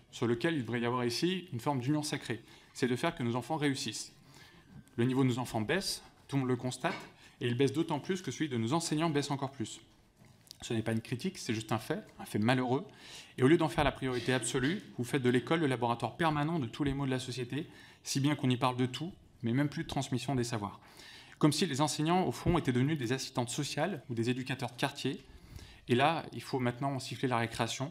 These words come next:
il faut arrêter la surenchère. L'école ne peut pas tout, l'école ne doit pas tout, que chacun fasse sa part, parents compris. Et ce principe, c'est non seulement à vous de le rappeler, monsieur le ministre,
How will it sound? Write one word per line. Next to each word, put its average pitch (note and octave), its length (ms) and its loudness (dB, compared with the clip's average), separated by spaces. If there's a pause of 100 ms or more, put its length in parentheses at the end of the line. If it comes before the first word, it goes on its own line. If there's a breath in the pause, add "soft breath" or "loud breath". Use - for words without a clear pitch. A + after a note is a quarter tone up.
(120)
il A2+ 60 -10
faut - 120 2
arrêter C3 240 4
la B2 60 2
surenchère. B2 520 -2 (460 loud breath)
L'école C3+ 260 4
ne B2 80 4
peut C#3+ 200 4
pas F3 100 6
tout, D#3 240 -4 (300 loud breath)
l'école C3 280 2
ne A2+ 100 4
doit D3 260 4
pas C#3 100 -2
tout, - 240 -2 (380 loud breath)
que B2+ 80 4
chacun D#3+ 320 0
fasse - 160 -8
sa C#3 120 -4
part, - 360 0
parents D#3 200 6
compris. C#3+ 440 -4 (560 soft breath)
Et - 20 0
ce F3 140 6
principe, D3+ 400 0
c'est B2+ 100 0
non C#3 100 4
seulement C#3+ 320 2
à A#2+ 40 2
vous D3 100 2
de C#3 80 4
le C3 100 4
rappeler, B2 280 0
monsieur C3+ 220 -2
le A#2 60 4
ministre, B2+ 320 0